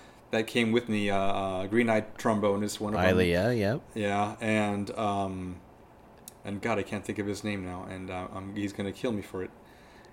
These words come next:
Speaker 1: Uh, anyway, there was another gentleman who <laughs> was there, <laughs> and I'll think of him, uh, eventually. Um, but, uh, yeah, they were there for a lo-, um, the entire time. Um, I had to bounce out because I actually had to teach a class, uh, on blacksmithing,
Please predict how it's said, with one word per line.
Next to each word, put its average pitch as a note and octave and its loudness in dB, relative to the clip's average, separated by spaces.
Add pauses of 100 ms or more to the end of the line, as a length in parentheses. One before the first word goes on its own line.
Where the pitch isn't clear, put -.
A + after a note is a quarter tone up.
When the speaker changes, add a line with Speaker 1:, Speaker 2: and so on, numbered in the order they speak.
Speaker 1:
Uh, G2+ 4 (800)
anyway, A2+ 6
there A2 4
was A2+ 2
another B2+ 8
gentleman A2+ 4
who A#2 8 (140)
<laughs> - 4
was F3 12
there, C#3+ 12 (220)
<laughs> - 0 (140)
and C#3+ 10
I'll C3 10
think D#3+ 6
of C#3 6
him, C3+ 2
uh, B2+ 2
eventually. B2+ 4 (540)
Um, A2+ 8 (1000)
but, C3 10
uh, C3 8
yeah, B2+ 10
they C#3 8
were D3+ 10
there B2+ 8
for B2 6
a A2+ 8
lo-, A2 4
um, G2+ 4
the G#2+ 2
entire A2 4
time. G#2 2
Um, G2+ -2
I A2 2
had A#2 8
to G#2+ 6
bounce G#2 4
out A2 6
because G2 0
I F#2+ 4
actually F#2+ -2
had G2 0
to F#2 -2
teach A#2 -2
a F#2 -2
class, G#2 -2
uh, G2 -4
on F#2 -6
blacksmithing, C3 2